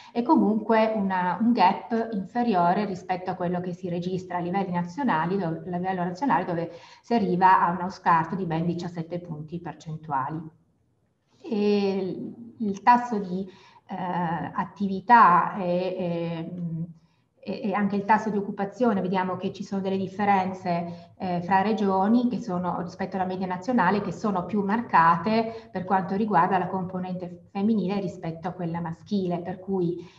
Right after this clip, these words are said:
in, eh, il tasso di occupazione femminile è di, eh, oltre, eh, quattro punti più elevato in Piemonte rispetto al valore italiano e in, in, per i maschi, per gli uomini invece lo scarto è molto più,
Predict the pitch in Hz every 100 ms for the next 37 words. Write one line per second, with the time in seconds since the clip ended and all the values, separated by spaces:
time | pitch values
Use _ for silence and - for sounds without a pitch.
0 | _ _ 208 190 185 180 165 165 156 165
1 | 180 - 196 202 - 185 175 185 202 -
2 | 202 190 175 - 233 196 160 175 - 180
3 | 185 226 190 180 202 247 226 - 180 180
4 | 214 202 196 175 175 175 196 170 170 170
5 | 170 - 190 185 185 165 160 156 - 196
6 | 185 180 185 175 214 202 233 214 185 -
7 | 175 160 160 - - _ _ 196 - 214
8 | 180 185 202 196 170 170 175 180 185 196
9 | 175 180 170 - 202 180 185 175 175 175
10 | 180 165 233 254 214 160 160 180 185 -
11 | 180 170 190 269 - 180 175 - _ -
12 | 196 233 156 170 - - 196 240 156 170
13 | 190 196 160 156 156 185 214 - 143 151
14 | - 196 175 165 165 180 - 165